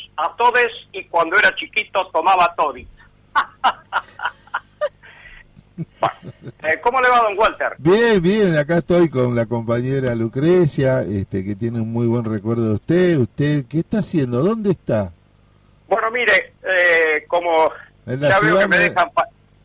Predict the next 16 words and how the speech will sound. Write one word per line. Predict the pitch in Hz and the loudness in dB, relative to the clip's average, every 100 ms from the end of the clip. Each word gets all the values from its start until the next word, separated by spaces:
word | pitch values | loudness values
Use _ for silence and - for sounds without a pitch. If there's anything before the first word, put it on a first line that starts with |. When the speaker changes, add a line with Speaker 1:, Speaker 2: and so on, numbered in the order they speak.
| _ | _
Speaker 1:
me | 160 | -4
dejan | 190 220 190 - | -2 0 0 0
para | 175 170 | 0 0
el | 156 | -2
final, | - 175 220 202 180 160 | -6 0 4 4 4 -2
los | 160 214 | -8 -8
otros | 208 151 | -6 -4
días | 175 180 | 0 0
no | 160 196 180 | 0 -2 0
se | |
grabó, | 160 156 160 180 175 180 - _ _ | 2 4 4 4 4 2 -4 _ _
eh, | 139 139 135 | 0 2 2
de | 147 | 2
mi | 143 | -2
intervención, | 143 156 151 156 151 190 180 - | -4 0 2 0 2 2 2 0
hay | 160 180 | 0 0